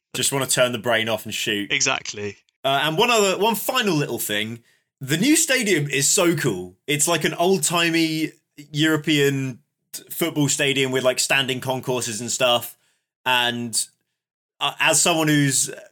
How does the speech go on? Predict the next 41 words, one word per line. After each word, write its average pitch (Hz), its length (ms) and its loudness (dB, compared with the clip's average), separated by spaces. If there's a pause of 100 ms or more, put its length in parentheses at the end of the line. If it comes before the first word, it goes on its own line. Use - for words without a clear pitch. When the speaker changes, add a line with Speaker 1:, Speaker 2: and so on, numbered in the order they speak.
(280)
Speaker 1:
been 160 180 2
to 131 500 0 (160)
a 139 60 -6
bunch 135 300 -2
of 127 160 -2
football - 460 -6
stadiums, 123 720 -2
I 127 120 0
think 131 220 -6
that's - 280 -4
really 135 200 -2
cool. 135 340 0
And 120 160 0
it's 120 160 -4
like, 120 180 2
you 135 80 -4
know, 117 80 0
I 113 320 0
recognize 123 760 -2
the, 123 420 -4 (880)
the 139 160 2
way 131 260 2
it's, 123 200 -4 (200)
the 143 100 -2
way 131 240 0
it 117 120 -4
is 123 160 -4
designed 131 480 0
and 123 100 -6
you, 123 220 -4
the 131 80 0
way 127 100 2
you 127 80 0
can, 131 140 -4
like, 120 180 -4
run 131 160 0
around 127 260 2
the 120 60 -4
back 120 260 -2
of 110 140 -4
the, 117 420 -2